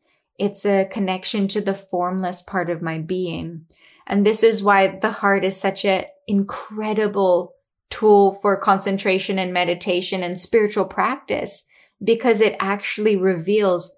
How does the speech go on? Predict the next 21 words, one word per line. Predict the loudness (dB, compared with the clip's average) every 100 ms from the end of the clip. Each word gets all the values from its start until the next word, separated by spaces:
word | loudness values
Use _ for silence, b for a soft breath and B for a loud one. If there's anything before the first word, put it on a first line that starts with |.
| _
the | -6 -2
exact | -2 -4 -4 -2 -2 -6 -8
very | -4 -2 -2 -6
thing | -6 -6 -4 -6 -8 -12 _ -4
that | -4
we're | -2
seeking | -4 -2 0 0 -2 -8
to | -8 -8
reveal, | -8 -8 -6 -6 -8 -14 _ _ -12
just | -10 -6
the | -6
truth | -6 -8 -2 -2 -2
of | -4 0
our | 2 2
existence. | -2 -4 -4 -4 -6 -8 -8 -10 -12 _ _ _ _
Never | 0 2 2 0 0
could | 0 0
we | 2 0 0
have | 0 0 2
ever | 0 2 2 2
known | 2 2 4 2 -2 -8